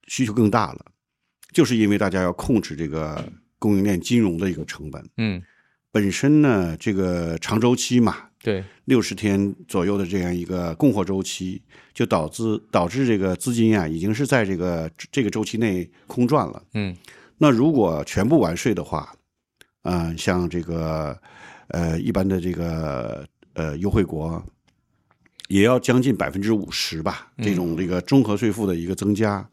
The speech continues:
Speaker 1: 那对于我们所有的进口商来讲的话呢，这个资金的占用也是蛮高的哈。
Speaker 2: 嗯。
Speaker 1: 所以说呢，大家呢会选择一部分呢保税，一部分清，清关，
Speaker 2: 嗯。
Speaker 1: 那进入这个流通环节。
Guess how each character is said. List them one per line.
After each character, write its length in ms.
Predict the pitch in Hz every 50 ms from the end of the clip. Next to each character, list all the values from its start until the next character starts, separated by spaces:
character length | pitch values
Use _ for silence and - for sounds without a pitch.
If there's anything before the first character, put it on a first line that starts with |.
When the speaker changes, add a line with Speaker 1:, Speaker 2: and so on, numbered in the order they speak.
| - - - - - - - - - - _ _
Speaker 1:
那 120 | - 117
对 160 | - 143 127
于 220 | 117 107 101 98 98
我 100 | 95 -
们 160 | 71 85 87
所 140 | - 120 120
有 60 | 104
的 40 | 87
进 120 | - 127
口 80 | 95 85
商 160 | 80 98 98
来 100 | 98 92
讲 160 | 90 90 - -
的 60 | -
话 140 | - - 73 76
呢， 140 | 76 76 80 - _ _ _ _ _ _ _ _ _ _ _
这 140 | - 95 90
个 320 | 90 87 85 80 78 80
资 160 | 80 - 113
金 100 | 104 107
的 80 | 101 104
占 220 | 90 - 123 98
用 240 | 90 92 85 73 - - _ _ _ _ _ _ _
也 120 | - 85 82
是 720 | 78 - 90 87 87 85 85 82 80 82 80 76 76 69 71
蛮 160 | - 82 76
高 240 | 80 95 98 110 123
的 80 | 113
哈。 220 | - - - - _
Speaker 2:
嗯。 260 | 110 101 92 87 85 85 - _ _ _ _ _
Speaker 1:
所 120 | - 101
以 80 | 110 110
说 120 | 98 107
呢， 380 | 107 104 101 98 95 90 87 90 87 - - - - - - _
大 100 | - 107
家 140 | 104 113 104
呢 180 | 104 107 202 196
会 180 | - - 110
选 260 | 98 - - 95 78 73
择 240 | - 85 87 98 120 -
一 100 | - 107
部 120 | 120 123
分 180 | 98 101 92 90
呢 160 | 87 80 80
保 160 | - 87 73
税， 300 | 73 - 135 139 - - _ _ _ _ _
一 100 | _ 104 107
部 80 | 117
分 140 | 107 110 101
清， 320 | 95 - - 123 113 117 113 -
清 220 | - - 123 117
关， 260 | 107 113 113 117 113 120 - _ _ 120
Speaker 2:
嗯。 240 | 107 98 90 82 82 - _ _ _
Speaker 1:
那 220 | 104 101 95 92 87
进 180 | - 117 113
入 280 | 101 95 92 98 92 92
这 120 | 87 92 87
个 240 | 80 85 82 80 78
流 120 | 85 101
通 140 | 98 110 107
环 200 | - 82 78 87
节。 260 | 82 80 78 57 50